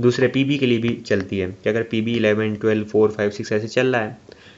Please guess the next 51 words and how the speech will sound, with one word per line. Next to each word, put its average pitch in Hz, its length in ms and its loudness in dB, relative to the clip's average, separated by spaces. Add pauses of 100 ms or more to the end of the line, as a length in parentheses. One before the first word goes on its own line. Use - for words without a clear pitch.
ठीक 139 140 0
है, 87 140 -2 (320)
तो 143 340 2 (840)
अगर 135 240 0 (100)
कभी 131 340 0
भी 101 220 -4 (380)
हमारा 107 320 -2
पीबी 127 340 -2
ख़त्म 123 300 0
होने 120 220 0
की 123 180 0
फिराक 113 340 0
में 120 80 -2
आता 107 260 -4
है 117 180 -8 (240)
तो 127 80 -2
पीबी 127 300 -2
ख़त्म 131 280 -2
नहीं 127 140 -2
होगा, 117 200 -2
हम 123 140 -2
उसको 127 180 -4
point 120 240 -2
out 131 140 0
कहाँ 143 140 -2
करा 120 220 0
देंगे, 127 240 -2 (680)
पहले 98 300 0
वाले 110 240 2
head 101 200 -4
को, 101 160 -8 (400)
समझ 156 140 4
लो। 104 140 -2
तो 127 140 -4
ये 135 80 6
हमारा 123 220 2
कुछ 135 200 2
logic 101 320 0
है, 87 140 -10 (200)
अब 113 100 -2
देखते 113 260 0
हैं 131 60 2
इससे 135 160 -2
काम 120 220 2
हो 107 120 2
रहा 101 100 0
है 95 60 -2
कि 98 120 -8
नहीं, 95 140 -6
ठीक 170 140 2
है। 131 60 0